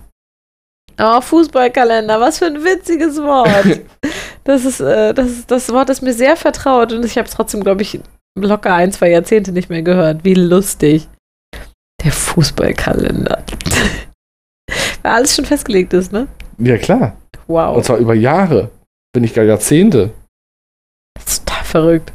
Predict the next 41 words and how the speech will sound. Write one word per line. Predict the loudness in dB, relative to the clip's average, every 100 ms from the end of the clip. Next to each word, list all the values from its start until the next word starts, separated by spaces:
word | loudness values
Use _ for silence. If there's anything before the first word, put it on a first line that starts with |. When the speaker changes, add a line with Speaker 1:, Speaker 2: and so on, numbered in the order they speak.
| -6
Speaker 2:
Und | -4 -2
klappt | 0 0
das | 0
ja | 2
alles | 4 2 0
nicht | -2 0
mit |
den | 0
ganzen | 2 0 0 0
Fußballspielen. | 0 2 0 2 2 2 0 -12 _ _ _ -20 -20 _ _ _ _ _ -2 -2 -2 -8 -8
Speaker 1:
Ein |
großes | -2 -2 -2 -4
Chaos | -2 0 2 0 -2
wäre | -4 -2
das | -4
Speaker 2:
Das | 0
wäre | 2 2
ein | 2
Speaker 1:
Wort. | 2
Speaker 2:
großes | 0 -2
Tohuwabohu. | 0 0 2 2 2 2 2
Keiner | 2 0 0
wüsste, | -2 -4 -4
gegen | 0 0 0
wen | -2 -2
spielen. | -4 0 2
Dauernd | 4 2 2 2
wären | 0 0
sie | 0
irgendwie | 0 0 0
alle | 0 -2
zusammen | -2 -2
in | 0
einer | 2 0
Stadt. | 2 0 0 -8 -14
Speaker 1:
Mhm. | -12 -6
Speaker 2:
Dann | -2
wären | 2 2 0 0
alle | 0 0 2
nirgendwo. | 2 2 2 2 2 2
Speaker 1:
Ja. | 2 2 2 0